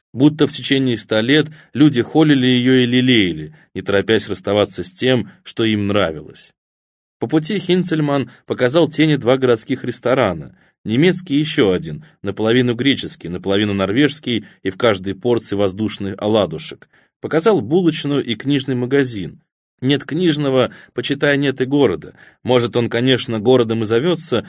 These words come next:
но пока нет книжного, это не город, а одно название. Когда они проезжали мимо библиотеки, Хинцельман даже притормозил,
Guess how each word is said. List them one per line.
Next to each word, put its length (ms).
но 120
пока 280
нет 180
книжного, 540
это 180
не 140
город, 380
а 140
одно 200
название. 720
Когда 260
они 180
проезжали 680
мимо 260
библиотеки, 920
Хинцельман 580
даже 260
притормозил, 800